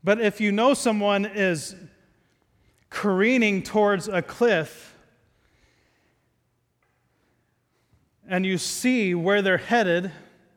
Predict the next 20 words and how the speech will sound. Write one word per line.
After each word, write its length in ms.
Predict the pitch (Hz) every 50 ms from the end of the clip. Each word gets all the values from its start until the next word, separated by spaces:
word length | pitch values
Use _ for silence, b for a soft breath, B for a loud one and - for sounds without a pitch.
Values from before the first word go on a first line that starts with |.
| _ _ _ _ b b b b b b b b b b b b b
and 220 | b 175 196 202
you 140 | 208 214 208
know 460 | 202 202 208 226 247 254 233 226 208
what 400 | 202 220 208 220 208 208 185 -
they 120 | - 196 196
need 280 | 196 202 202 196 196
to 100 | - 190
do 460 | 165 139 160 214 240 240 226 208 180 156
to 220 | - - 190 170
stop 600 | - - - - - 240 233 226 196 185 - -
and 200 | 208 180 180 175
to 140 | - 196 185
save 500 | - - - 226 226 233 240 226 185 175
their 180 | 180 180 180 170
life, 420 | 180 208 214 202 190 185 180 -
and 180 | 220 190 190 185
you 140 | 190 185 180
don't 380 | 147 208 214 220 220 214 -
tell 200 | - 226 226 233
them, 300 | 208 214 202 196 190 180